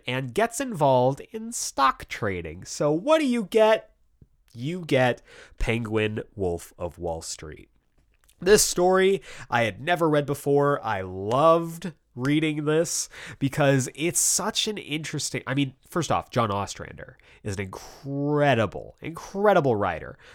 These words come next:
creator of The Suicide Squad, one of the most prolific writers in D C Comics, and he gives an appreciative, an appreciation to the Penguin, which we've seen him,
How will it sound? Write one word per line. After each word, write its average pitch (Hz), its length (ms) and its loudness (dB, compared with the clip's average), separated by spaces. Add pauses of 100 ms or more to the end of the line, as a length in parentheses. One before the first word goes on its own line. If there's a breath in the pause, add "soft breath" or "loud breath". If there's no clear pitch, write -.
creator 117 300 2
of 98 80 -2
The 92 60 -6
Suicide 143 520 0
Squad, 127 560 0
one 104 120 -6
of 101 40 -8
the 104 60 -6
most 98 220 -6
prolific 110 580 -6 (600)
writers 120 600 -2
in 107 220 -12
D 107 140 -10
C 104 140 -12
Comics, 110 640 -10 (440 loud breath)
and 127 380 0 (100)
he 185 680 -8 (160)
gives 156 280 0
an 151 60 -2
appreciative, 117 560 -4 (460)
an 123 140 -4
appreciation 147 680 -4
to 117 60 -6
the 104 80 -6
Penguin, 117 420 -6
which 233 260 -2
we've 165 200 -2
seen 110 280 -4
him, 95 380 -10